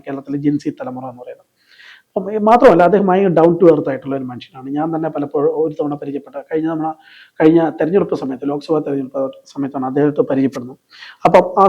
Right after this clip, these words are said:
സമയത്താണെങ്കിലും നമ്മളോട് സാധാരണ മാധ്യമപ്രവർത്തകരോട് ഒരു പൊളിറ്റീഷ്യൻ പുതുതായി പരിചയപ്പെടുന്ന ഒരു രീതിയല്ല അദ്ദേഹത്തിൻ്റെ. ആ, പലപ്പോഴും പൊളിറ്റീഷ്യന്മാരൊന്നും നമ്മുടെ നമ്പർ വാങ്ങി വെക്കുകയോ അങ്ങനത്തെ കാര്യങ്ങളൊന്നും ചെയ്യാറില്ല. പക്ഷെ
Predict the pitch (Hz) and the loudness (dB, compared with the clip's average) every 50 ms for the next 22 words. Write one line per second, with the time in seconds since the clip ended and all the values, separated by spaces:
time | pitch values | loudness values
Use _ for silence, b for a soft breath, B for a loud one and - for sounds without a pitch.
0 | 180 214 185 180 170 180 165 165 160 160 165 165 160 160 160 170 170 170 156 160 | 4 4 2 4 4 4 2 2 2 2 2 2 0 2 4 4 4 4 4 2
1 | 156 151 151 151 156 160 160 156 151 147 147 151 156 151 - 156 143 139 - 147 | 0 0 0 0 0 -2 -2 -2 -2 0 0 0 -2 -4 -4 -8 -8 -6 -6 -4
2 | 143 147 143 147 151 - b b b b b b - 165 160 160 156 156 156 - | -2 -2 -2 -4 -6 -10 b b b b b b 2 6 6 6 6 6 4 2
3 | - 175 160 147 - 170 139 - 139 127 - _ - - 165 156 160 156 151 151 | 2 2 2 4 2 0 0 0 -4 -14 -14 _ -6 0 2 4 6 6 4 4
4 | 151 156 147 147 147 143 147 139 139 147 147 143 143 151 156 156 170 170 160 143 | 4 6 6 6 6 4 2 -2 -2 0 -2 0 0 -2 -2 2 2 4 4 4
5 | 127 123 127 135 131 135 123 - - 131 135 139 - _ b b b b b b | 2 -2 -8 -10 -10 -12 -12 -14 -14 -14 -14 -14 -14 _ b b b b b b
6 | b b - 156 143 135 139 143 139 - 175 175 175 180 190 180 185 185 180 165 | b b -4 -4 -2 -2 -4 -4 -2 2 4 4 6 6 6 6 6 4 2 2
7 | 175 165 156 170 143 156 160 160 147 147 147 156 151 151 139 143 151 147 139 135 | 2 2 4 4 2 2 2 0 2 2 2 2 0 0 0 0 0 0 -2 -2
8 | 143 151 156 151 147 151 147 147 147 135 - - 143 139 139 143 151 151 175 - | 0 2 4 4 4 4 4 2 0 -2 0 0 0 0 0 -2 -2 -2 2 4
9 | 180 196 202 202 185 208 202 170 - 196 175 156 151 147 147 - - - - | 6 6 6 6 6 4 2 2 4 4 4 4 2 -2 -10 -14 -12 -12 -12